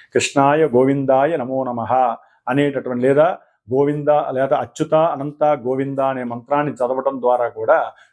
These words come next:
విద్యార్థులకి తగినటువంటి మేధస్సు, మంచి ఆలోచన పరిజ్ఞానము కలుగుతుంది. లోకజ్ఞానము ద్వారా కూడా మీరు విద్యల్లో ఉన్నతమైనటువంటి స్థాయికి ఎదగటానికి అవకాశం ఉంటుంది.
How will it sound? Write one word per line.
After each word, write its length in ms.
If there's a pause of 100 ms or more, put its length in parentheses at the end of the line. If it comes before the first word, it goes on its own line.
విద్యార్థులకి 840
తగినటువంటి 720
మేధస్సు, 800 (240)
మంచి 300
ఆలోచన 680
పరిజ్ఞానము 760
కలుగుతుంది. 720 (280)
లోకజ్ఞానము 760
ద్వారా 380
కూడా 420 (260)
మీరు 200
విద్యల్లో 760
ఉన్నతమైనటువంటి 920
స్థాయికి 800 (180)
ఎదగటానికి 540
అవకాశం 520
ఉంటుంది. 540